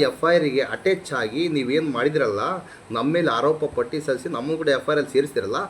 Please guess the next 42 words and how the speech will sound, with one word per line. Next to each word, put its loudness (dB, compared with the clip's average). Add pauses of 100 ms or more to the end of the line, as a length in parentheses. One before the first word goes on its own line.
(360)
ಅದನ್ನ -2 (120)
ತೆಗಿ 2
ಅಂತ -4 (100)
ಹೋಗಿರ್ತಕ್ಕಂಥದ್ದು. -4 (640)
ಅದಕ್ಕೆ 2
ಸ್ಟೇ 0
ತಂದಿರೋದು. 2 (100)
ಮತ್ತೆ -2
ಕ-, -2 (320)
ಅದನ್ನೇ -2
ನಾವು -2
ಮತ್ತೆ -4
ನೀವು 0
ಬೇಕು 2
ಕೇಸ್ 4
ಹಾಕಿ 0
ಇನ್ನೊಂದು 2
ಎಫ್ 0
ಐ 4
ಆರ್ 2
ಅಲ್ಲಿ 2
ಹಾಕಿ -4
ನಾವು -2
ಬೇಡ, 6 (180)
ಬೇಡ 2
ಅಂಬೋದಿಲ್ಲ. 0
ಅವ್ರು -2
ಷಡ್ಯಂತ್ರ -2 (120)
ಮಾಡಿದ್ರೆ 0
ಅವ್ರು 0
ಕೂಡ 0
ಒಳಗೆ 2
ಹೋಗ್ಲಿ, 0 (380)
ನಾವು -6
ಬೇಡ -2
ಅಂಬೋದೇ 2
ಇಲ್ಲ. -2 (500)
ನಮಗೇನು -4
ಸತ್ಯಾಂಶ -6
ಹೊರಗೆ 0
ಬರಬೇಕಲ್ಲಿ. -2 (360)
ಷಡ್ಯಂತ್ರ 0